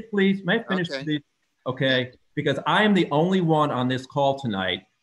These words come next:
Speaker 1: that has a financial interest here. Okay, I'm the only one on this call tonight. I challenge all of you with respect to how much you've paid in taxes. I've paid over a million dollars in taxes here.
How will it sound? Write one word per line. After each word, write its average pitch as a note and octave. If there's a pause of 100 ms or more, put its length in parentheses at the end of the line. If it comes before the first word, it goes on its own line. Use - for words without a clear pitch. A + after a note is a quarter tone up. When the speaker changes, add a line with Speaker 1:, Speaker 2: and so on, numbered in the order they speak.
(120)
Speaker 1:
that A#2+
has A2
a -
financial A#2
interest G2+
here. - (600)
Okay, G2+
I'm B2+
the B2
only F3+
one E3
on C#3+
this C3
call C#3+
tonight. G#2+
I A2+
challenge C#3
all C3+
of A2
you F2 (280)
with A#2+
respect B2
to A2
how B2+
much C#3
you've A2
paid A#2
in A2
taxes. - (340)
I've A#2
paid C#3
over C3+
a G2+
million D#3+
dollars B2+
in A2
taxes G2
here. -